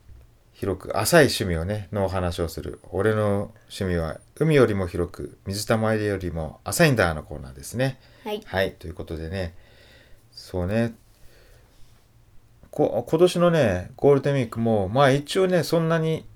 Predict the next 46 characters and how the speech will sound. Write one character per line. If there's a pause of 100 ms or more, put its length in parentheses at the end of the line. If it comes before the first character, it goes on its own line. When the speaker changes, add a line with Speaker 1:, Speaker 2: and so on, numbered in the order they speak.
(140)
Speaker 1:
お
出
か
け、
ち
ょ
っ
と
だ
け
し
た
か
な？ (720)
Speaker 2:
う
ん。 (280)
Speaker 1:
ち
ょ
っ
と
だ
け
し
た？ (100)
Speaker 2:
う
ん。 (340)
Speaker 1:
う
ん、
ど
っ
か (280)
人
が
集
ま
る
よ
う
な
と
こ
行
く
よ
う
な